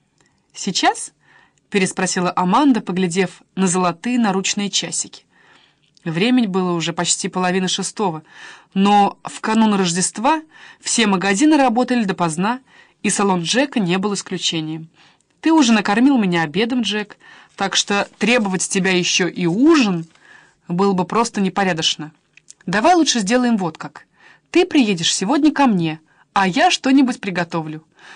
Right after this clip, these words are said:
Конечно, это будет не тайская кухня, но, уверяю тебя, у меня в холодильнике есть не только йогурт. Ты заставил Пола пойти с Джен к врачу, и за это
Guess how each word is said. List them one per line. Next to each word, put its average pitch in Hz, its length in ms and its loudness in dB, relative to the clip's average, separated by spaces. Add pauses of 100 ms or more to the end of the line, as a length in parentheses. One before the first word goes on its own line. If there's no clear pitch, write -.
(140)
Конечно, 185 420 2
это 175 180 -2
будет 165 360 -4
не 226 120 0
тайская 175 600 -2
кухня, 180 580 -4 (440)
но, 220 220 2
уверяю 247 400 0
тебя, 160 380 -6 (360)
у 185 80 -2
меня 190 240 2
в 277 60 -6
холодильнике 214 640 0
есть 170 480 -6
не 226 160 2
только 214 340 -2
йогурт. 170 500 -6 (720)
Ты 262 160 2
заставил 240 460 0
Пола 311 320 0
пойти 208 380 -2
с 190 120 -6
Джен 262 240 0
к 269 80 -12
врачу, 202 500 -2 (400)
и 202 100 0
за 180 140 -2
это 220 480 -2